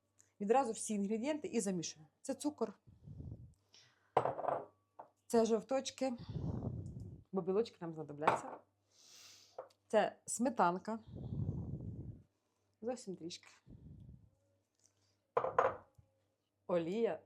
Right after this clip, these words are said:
замість масла. І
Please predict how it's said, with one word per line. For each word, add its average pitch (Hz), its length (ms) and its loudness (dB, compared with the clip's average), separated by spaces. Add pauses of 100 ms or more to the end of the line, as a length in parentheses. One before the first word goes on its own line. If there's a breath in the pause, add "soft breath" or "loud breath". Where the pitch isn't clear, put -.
замість 165 560 -2 (300)
масла. 156 420 0 (3000 soft breath)
І 254 180 -4